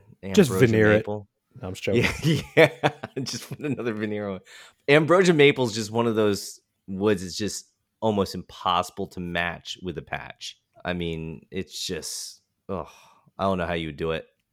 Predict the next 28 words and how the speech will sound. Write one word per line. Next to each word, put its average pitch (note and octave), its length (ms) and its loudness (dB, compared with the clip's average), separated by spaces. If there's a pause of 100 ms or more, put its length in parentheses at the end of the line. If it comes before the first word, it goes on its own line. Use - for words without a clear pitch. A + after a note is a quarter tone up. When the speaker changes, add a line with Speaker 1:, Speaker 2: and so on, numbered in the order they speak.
(360)
Speaker 2:
I, G2 100 4 (120)
I, - 120 -12 (680)
I'm A#2+ 140 0
kinda, B2 360 4 (120)
you G#2 140 -4
know, E2 120 -6 (400)
I B2 120 8
would, - 200 6 (680)
I G#2 80 -2
think G#2 180 -6
you F2 80 -6
guys F2 200 2
have E2+ 60 -2
already E2 200 -2
mentioned D#2+ 360 -8
everything D#2 360 -8
that D2 160 -10 (440)
could - 200 -6
possibly - 440 -8
be D2+ 140 -12
done. D2 300 -6 (260)
I G#2+ 80 4
can't G#2 220 0
think F2 120 -4
of F2+ 40 -2
anything E2+ 360 -4
additional D2+ 500 -10
that C#2+ 160 -10